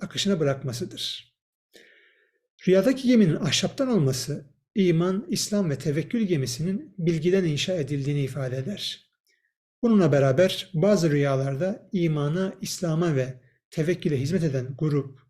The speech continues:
cemaat ve tarikatlar da rüyada gemi olarak görünürler.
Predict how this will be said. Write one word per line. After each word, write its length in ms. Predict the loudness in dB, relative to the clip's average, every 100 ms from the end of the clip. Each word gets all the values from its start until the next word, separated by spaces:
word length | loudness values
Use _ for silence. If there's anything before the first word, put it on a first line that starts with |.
| -10
cemaat 400 | -4 -2 -2 -2
ve 80 | -4
tarikatlar 680 | -4 -8 -6 -4 2 2 2
da 260 | -2 -4 -20 _ _ _ _ 0
rüyada 320 | 2 2 2
gemi 280 | 2 2 2
olarak 380 | 2 0 -2 -2
görünürler. 840 | 0 2 0 -2 -8 -10 -16